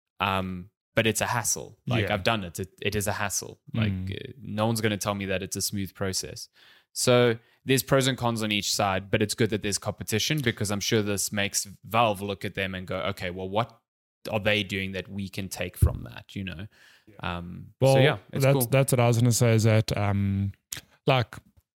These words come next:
Speaker 2: I'm still on the fence about getting a P C handheld device. Like, I'd love to get a Steam Deck or even this,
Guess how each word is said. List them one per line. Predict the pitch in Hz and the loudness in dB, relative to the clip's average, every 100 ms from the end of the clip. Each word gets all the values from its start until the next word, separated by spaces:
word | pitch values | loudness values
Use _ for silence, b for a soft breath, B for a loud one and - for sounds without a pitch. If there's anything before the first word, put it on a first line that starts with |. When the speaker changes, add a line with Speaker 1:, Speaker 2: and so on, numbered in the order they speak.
| _ _ _ - | _ _ _ 0
Speaker 2:
I'm | 147 143 | 4 4
still | - 160 | 6 4
on | 131 | 4
the | 117 | 4
fence | 120 110 - | 2 2 0
about | 117 110 | -2 -2
getting | 110 107 107 | -2 -2 -4
a | 110 107 | -2 -4
P | - 117 107 | -4 -4 -4
C | - 104 | -4 -4
handheld | 98 98 95 92 90 90 92 - | -4 -4 -6 -6 -6 -8 -10 -10
device. | 110 95 90 - | -8 -6 -4 -4
Like, | - | -2
I'd | 117 104 | 0 0
love | 98 104 117 - | 0 2 2 2
to | 113 | 0
get | 107 | 0
a | 95 | 0
Steam | - 107 | -2 -4
Deck | 98 95 120 | -4 -4 -2
or | |
even | 123 113 107 | 0 0 0
this, | 110 - - | -2 -2 -6